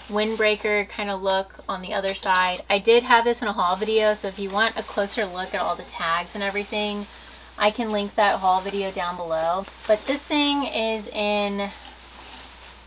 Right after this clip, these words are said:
pretty much mint condition. I mean, it has, like, absolutely no signs of wear. Usually with Patagonia, you'll have pilling at the bottom hem and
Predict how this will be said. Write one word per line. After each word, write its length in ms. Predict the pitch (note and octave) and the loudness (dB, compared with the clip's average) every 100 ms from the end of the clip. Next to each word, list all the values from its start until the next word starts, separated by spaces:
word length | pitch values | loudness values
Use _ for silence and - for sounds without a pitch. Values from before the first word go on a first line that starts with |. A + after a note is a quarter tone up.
| - - | -20 -6
pretty 160 | B3 | -2
much 260 | C#4 F#4 F#4 | 0 0 0
mint 420 | G3+ G3 G3 G3+ | -2 0 0 -2
condition. 640 | - G3 F3+ - A3 A3 G#3+ | -8 -6 -6 -2 0 0 0
I 140 | F#3+ | -4
mean, 180 | G3 G3 | -4 -4
it 120 | F#3+ | -4
has, 640 | - G3+ G3 F#3+ F#3+ F#3 - - - - - | -4 0 2 0 -2 -10 -16 -20 -20 -20 -6
like, 320 | G#3 F#3+ F#3+ - A#3+ | -4 -2 -4 -2 4
absolutely 840 | A3+ G#3 A#3 G3+ G3 G3+ G3+ G3+ - | 4 4 -2 -4 -4 -4 -4 -4 -6
no 340 | F#3 F#3 F#3+ | -8 -6 -6
signs 360 | G3 G#3 G3+ G3+ | -6 -4 -4 -4
of 160 | F#3 | -8
wear. 800 | F3 F3+ F3+ F3+ F3+ F3+ F3+ F3+ - A3 | -8 -8 -4 -2 0 0 -2 -4 -12 -6
Usually 300 | A3+ B3+ C4 | -2 2 2
with 160 | B3 | 2
Patagonia, 720 | C4+ A3+ A3 F#3+ G3 G3+ G#3 | 0 0 0 -2 -2 0 2
you'll 300 | G3+ G3 F#3+ | 2 -2 -4
have 480 | G3+ F#3+ F3+ F3 F3 - - - - - - - | 0 4 4 4 2 -2 -18 -20 -20 -20 -20 -20
pilling 760 | - B3+ B3 B3 A#3+ A#3 A#3 A3 - - - | -4 0 2 2 2 0 -2 -4 -10 -20 -6
at 180 | G3+ F#3 - | -4 -4 -4
the 500 | G3+ G3 G3 G3 G3+ - - - | -4 0 2 0 -2 -8 -16 0
bottom 360 | G3 G3 G#3 G#3 | 4 4 4 -2
hem 600 | - G3 F#3+ F#3+ F#3 F#3+ - | -8 -4 -4 -4 -6 -8 -10
and 680 | F3+ F3 F3 F3 F3 F3 F3 | -8 -4 -2 0 -2 -6 -10